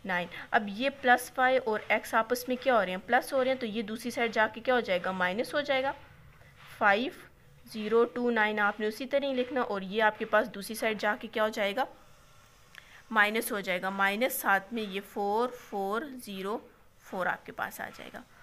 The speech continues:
और यहाँ से आपके पास y is equals to, अब आपने माइनस करना है, फ़ाइव माइनस फ़ोर, टू माइनस फ़ोर, ज़ीरो माइनस ज़ीरो और नाइन माइनस फ़ोर आपके पास आ जाएगा। माइनस करें, y equals to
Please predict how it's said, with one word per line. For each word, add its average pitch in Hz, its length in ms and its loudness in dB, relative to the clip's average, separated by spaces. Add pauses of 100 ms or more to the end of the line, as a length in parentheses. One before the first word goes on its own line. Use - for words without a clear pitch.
(240)
और 220 80 -4
यहाँ 226 260 2
से 240 160 0
आपके 240 200 2
पास 240 260 4
y 196 200 2
is 233 160 -2
equals 233 280 -4
to, - 80 -8
अब 185 180 0
आपने 208 240 0
माइनस 196 380 -2
करना 180 200 -4
है, 180 60 -4
फ़ाइव 208 360 2
माइनस 233 360 -2
फ़ोर, 262 280 -4 (1200)
टू 233 160 0
माइनस 247 460 4
फ़ोर, 269 320 0 (720)
ज़ीरो 208 260 -2
माइनस 240 440 2
ज़ीरो 254 240 0 (720)
और 208 80 -4
नाइन 208 300 0
माइनस 214 520 0 (600)
फ़ोर 196 180 -2
आपके 185 240 -4
पास 170 280 -6
आ 151 60 -4
जाएगा। 175 320 -8
माइनस 202 400 2
करें, 262 240 0
y 214 240 4 (120)
equals 240 300 -2
to 247 140 -6